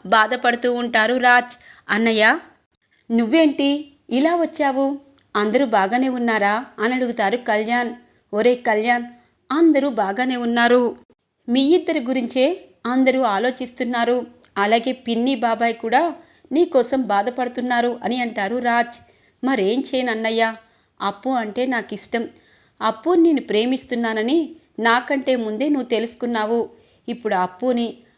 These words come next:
ఆ ఇంటికి రానివ్వకుండా అమ్మ అడ్డుపడింది. అందుకే ఒక పెళ్లి ఫెయిల్ అయినా రెండోసారి నా భార్యని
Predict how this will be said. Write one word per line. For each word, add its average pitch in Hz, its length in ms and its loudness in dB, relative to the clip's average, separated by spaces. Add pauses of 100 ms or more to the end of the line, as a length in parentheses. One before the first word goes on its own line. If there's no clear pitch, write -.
(200)
ఆ 370 100 4
ఇంటికి 285 440 -2
రానివ్వకుండా 233 840 -2 (320)
అమ్మ 233 240 -2
అడ్డుపడింది. 226 840 -4 (340)
అందుకే 220 520 -2 (420)
ఒక 311 180 0
పెళ్లి 220 420 -2
ఫెయిల్ 220 320 -4
అయినా 233 440 -2 (320)
రెండోసారి 277 680 2
నా 226 160 -2
భార్యని 226 720 0